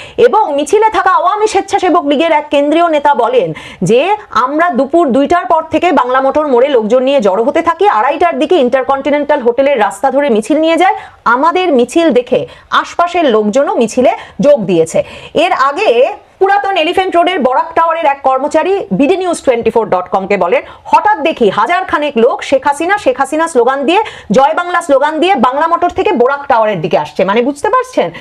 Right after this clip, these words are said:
যে বিভিন্ন জায়গা থেকে তারা জড়ো হচ্ছে আর বিভিন্ন দিকে তারা যাচ্ছে। মিছিলে "শেখ হাসিনা আসবে, বাংলাদেশ হাসবে, জয় বাংলা, জয় বঙ্গবন্ধু, হটাও ইউনূস, বাঁচাও দেশ", এসব স্লোগান দিচ্ছিল তারা। এই শুক্রবারের আগের শুক্রবারে কিন্তু এই ঘটনার পর শনিবার দিন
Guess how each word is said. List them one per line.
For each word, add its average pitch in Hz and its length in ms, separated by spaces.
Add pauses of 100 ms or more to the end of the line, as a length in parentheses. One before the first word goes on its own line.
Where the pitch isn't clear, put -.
(180)
যে 240 100
বিভিন্ন 440 600
জায়গা 294 300
থেকে 311 240
তারা 285 340 (220)
জড়ো 262 220
হচ্ছে 381 300
আর 311 140
বিভিন্ন 320 380
দিকে 247 220
তারা 185 200
যাচ্ছে। 175 400 (240)
মিছিলে 302 520
"শেখ 294 240
হাসিনা 330 280
আসবে, 262 420
বাংলাদেশ 233 520
হাসবে, 226 400
জয় 220 260
বাংলা, 262 300
জয় 214 220
বঙ্গবন্ধু, 302 560
হটাও 311 400
ইউনূস, 311 360
বাঁচাও 294 380
দেশ", 349 220 (260)
এসব 311 340
স্লোগান 277 420
দিচ্ছিল 240 380
তারা। 156 260 (240)
এই 370 220
শুক্রবারের 403 520
আগের 339 340
শুক্রবারে 214 540
কিন্তু 220 340
এই 277 220
ঘটনার 285 460
পর 302 240 (260)
শনিবার 339 540
দিন 403 200